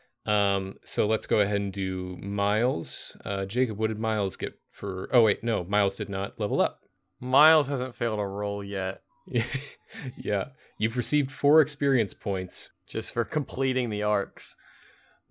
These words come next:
Speaker 2: Miles has got four experience points worth of participation trophies.
Speaker 1: <laughs> Yeah. You, you have not failed, and also, I think of the people who did fail for Agnes and Ned, I think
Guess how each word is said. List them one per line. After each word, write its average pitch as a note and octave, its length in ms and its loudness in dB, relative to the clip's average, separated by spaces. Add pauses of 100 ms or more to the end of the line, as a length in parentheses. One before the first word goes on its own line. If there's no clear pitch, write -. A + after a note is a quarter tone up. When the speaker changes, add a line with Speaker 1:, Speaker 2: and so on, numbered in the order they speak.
(400)
Speaker 2:
Miles D#3 480 6
has D3 120 0
got C#3 240 4
four D#3 420 4
experience C3+ 640 -2
points A2+ 440 -4
worth A2 240 -2
of G#2 100 -8
participation G#2+ 840 -4
trophies. F2+ 600 -6
Speaker 1:
<laughs> - 120 -20 (840)
Yeah. A#2 200 -4 (960)
You, B2+ 220 0
you B2+ 180 4
have D#3+ 160 6
not D#3 220 4
failed, A2+ 460 4
and G#2+ 160 -2
also, A#2+ 640 2
I A2 100 0
think B2 340 -2
of A2 160 0
the A#2+ 80 -4
people A#2+ 580 -4
who G#2+ 80 -6
did G#2+ 280 -2
fail F#2 520 0
for - 360 -4
Agnes G2 400 0
and F#2 120 -4
Ned, F#2 280 -2
I G2+ 100 -6
think C#3 280 -4